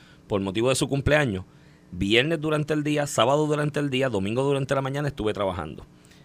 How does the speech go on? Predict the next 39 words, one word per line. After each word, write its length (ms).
Eh, 500
a-, 220
aunque 260
era 180
su 100
cumpleaños 580
y 40
estábamos 440
en 80
las 120
de 100
compartir 400
con 160
su 100
familia 340
y 20
demás, 240
y 60
trabajé. 420
Y 80
a 40
veces 220
me 140
hastío 360
de 100
tanto 260
que 80
litigo. 360
Y 140
ese 100
es 60
mi 80
trabajo, 480
y 80
yo 100
litigo. 400
Mire, 260
mi 160
pana, 320